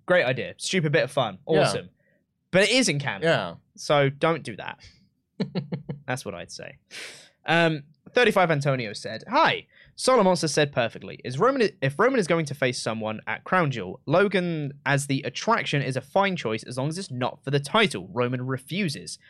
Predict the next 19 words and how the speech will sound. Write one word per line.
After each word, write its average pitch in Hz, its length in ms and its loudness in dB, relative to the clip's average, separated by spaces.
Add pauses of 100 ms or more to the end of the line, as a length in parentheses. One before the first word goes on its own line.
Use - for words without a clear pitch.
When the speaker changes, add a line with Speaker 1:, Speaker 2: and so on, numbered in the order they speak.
(200)
Speaker 1:
Any 185 200 2
other 175 120 4
person 139 320 2
would 120 100 -2
be 113 80 -4
a 101 80 -6
waste 131 420 -2
on 110 120 -10
a 98 40 -14
Saudi 127 380 -2
Arabia 107 420 -6
show. 87 380 -12
K 170 220 4
O 156 60 4
is 143 100 -2
not 143 180 -4
going, 117 320 -6
and 101 180 -12
Seth - 400 -4